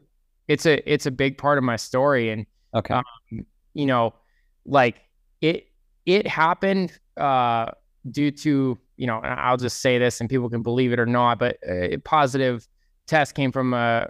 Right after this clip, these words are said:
Speaker 1: or the positive test came from a, a contaminated supplement. And so, you know,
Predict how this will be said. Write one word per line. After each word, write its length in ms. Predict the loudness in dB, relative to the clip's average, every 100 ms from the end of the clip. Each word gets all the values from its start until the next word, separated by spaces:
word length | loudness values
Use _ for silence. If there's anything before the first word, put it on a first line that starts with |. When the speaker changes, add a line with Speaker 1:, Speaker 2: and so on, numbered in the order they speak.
| -4
Speaker 1:
or 100 | -4
the 100 | -4
positive 420 | 2 4 4 0
test 260 | 0 0 0
came 160 | -4
from 180 | -2 0
a, 280 | 2 0 -2
a 220 | -2 -4 -4
contaminated 540 | -8 -4 0 0 0
supplement. 500 | 0 0 0 -4 -6 -6
And 120 | -8
so, 420 | 0 4 4 2 -6 _ _ _ _
you 100 | -2
know, 300 | 2 4 2